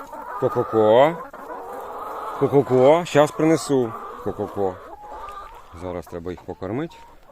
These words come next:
Фух. Покормити курочок і чимось займатися. Мені ще треба за дідома там зробити. Я вам розказував, що за дідома там за гаражом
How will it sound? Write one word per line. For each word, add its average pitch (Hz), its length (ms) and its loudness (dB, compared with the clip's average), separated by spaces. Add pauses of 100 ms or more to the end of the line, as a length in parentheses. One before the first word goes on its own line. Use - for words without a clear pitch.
(1400)
Фух. 143 300 -10 (520)
Покормити 117 520 -12
курочок 107 520 -10 (140)
і - 20 -8
чимось 131 320 -2
займатися. 95 600 -4 (380)
Мені 110 220 -4
ще - 120 -14
треба 104 260 -4
за 101 120 -6
дідома 135 380 -4
там 98 180 -6
зробити. 90 380 -8 (540)
Я 85 80 -12
вам 82 140 -8
розказував, 80 580 -10
що 78 220 -16 (540)
за 80 120 -16
дідома 80 400 -12
там 80 200 -14 (960)
за 92 140 -6
гаражом 90 480 -6